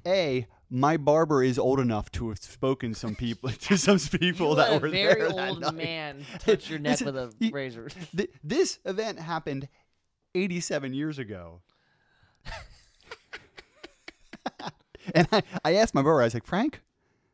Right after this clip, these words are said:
Speaker 1: were you actually alive when this happened?" And, and, uh, I don't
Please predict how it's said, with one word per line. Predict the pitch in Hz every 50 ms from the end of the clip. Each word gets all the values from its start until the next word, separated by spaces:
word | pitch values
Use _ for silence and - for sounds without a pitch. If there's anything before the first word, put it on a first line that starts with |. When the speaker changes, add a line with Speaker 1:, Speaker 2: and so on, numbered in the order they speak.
| _ _ _ _ _ _ _ _ _ _ _ _ _ _ _ _ _ _ _ _ _ _ _ 127
Speaker 1:
were | 123 143 165
you | 170 208 339 427 440 403
actually | 359 359 - - 359 349
alive | 226 147 127 117 107 101 107 131 165 285 339 269 -
when | 311 339 302
this | 240 214 202 -
happened?" | 196 185 185 196 - 247 240 208 - _ _ _ _
And, | - 151 156 151
and, | - 156 147 147 143 - _ _ _
uh, | - 131 123 117 117 - - _ _ -
I | - 320
don't | 330 381 415